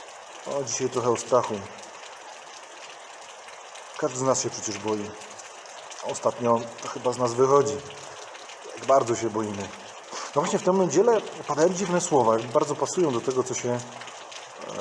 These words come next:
w życiu każdego z nas dzieje, naszych rodzin, wspólnot, Kościoła, świata.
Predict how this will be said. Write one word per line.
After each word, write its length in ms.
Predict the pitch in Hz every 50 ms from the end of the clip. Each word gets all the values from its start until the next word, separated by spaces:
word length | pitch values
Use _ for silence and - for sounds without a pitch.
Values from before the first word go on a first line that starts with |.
| 101 101 101 104 101 101
w 80 | 101
życiu 180 | 110 123 - -
każdego 400 | - 127 123 123 143 131 135 127
z 60 | 110
nas 160 | 120 120 117
dzieje, 260 | 110 110 113 123 127 131
naszych 300 | 123 113 - - 110 104
rodzin, 300 | 110 113 110 123 131 117
wspólnot, 420 | - - - 110 104 110 117 117 113 - - - - - - - -
Kościoła, 440 | - - - - 107 104 104 107 101
świata. 340 | - - 101 95 - -